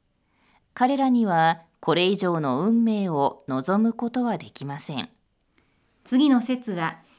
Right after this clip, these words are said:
Speaker 2: 敬虔な人々がどのようにして天国に行くかを述べ、まず敬虔な人間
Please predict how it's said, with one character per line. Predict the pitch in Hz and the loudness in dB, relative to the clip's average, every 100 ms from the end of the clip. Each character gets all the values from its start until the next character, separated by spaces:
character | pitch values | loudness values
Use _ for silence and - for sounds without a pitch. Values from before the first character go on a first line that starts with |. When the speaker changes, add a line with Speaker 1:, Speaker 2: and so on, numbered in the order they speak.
| _ | _
Speaker 2:
敬 | 294 330 | -2 0
虔 | 339 339 | 0 -2
な | 330 339 | -2 -6
人 | - 320 | -6 -2
々 | 311 277 | -2 -2
が | 226 190 - | -2 -4 -4
ど | 180 208 | -4 -4
の | 359 320 | 0 0
よ | 285 | 0
う | 226 | 0
に | 226 | -2
し | - | -4
て | 185 | -8
天 | 180 294 269 240 | -4 -2 0 -2
国 | 226 196 | -4 -6
に | 185 | -8
行 | - | -10
く | |
か | - 226 | -4 -2
を | 175 | -2
述 | 165 | -6
べ、 | 156 - _ _ _ _ | -6 -12 _ _ _ _
ま | 220 330 | -4 -2
ず | 294 247 240 _ | 0 -4 -4 _
敬 | 285 339 | -4 -4
虔 | 339 | -2
な | 320 311 | -2 0
人 | 302 294 285 | 0 0 -2
間 | 269 254 | 0 0